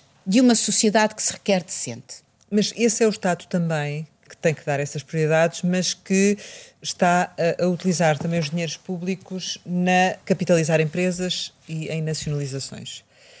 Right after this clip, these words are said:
Speaker 2: Chegam-lhe, eh, também, neste sentido, reclamações dos contribuintes zangados pelo dinheiro dos seus impostos estar a ir não para esses serviços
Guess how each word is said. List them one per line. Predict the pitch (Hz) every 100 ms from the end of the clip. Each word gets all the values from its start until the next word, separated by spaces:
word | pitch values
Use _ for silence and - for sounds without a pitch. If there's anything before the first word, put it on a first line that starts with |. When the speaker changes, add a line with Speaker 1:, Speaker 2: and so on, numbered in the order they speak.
| - _ _
Speaker 2:
Chegam-lhe, | - - 247 226 196
eh, | 190 180 - 170 160
também, | 180 165 160 160 156 -
neste | 151 170 -
sentido, | - 165 151 160 143 147 139 - _
reclamações | - - 196 175 - 190
dos | -
contribuintes | - 180 165 156 170 165 -
zangados | 175 151 147 147 - - - -
pelo | 180
dinheiro | 180 180
dos | 156
seus | - 170
impostos | 165 151 160 156 - - -
estar | - - 156
a |
ir | 156 156 147
não | 180 247
para | 226 185
esses | 170 -
serviços | 180 160 170 151 - -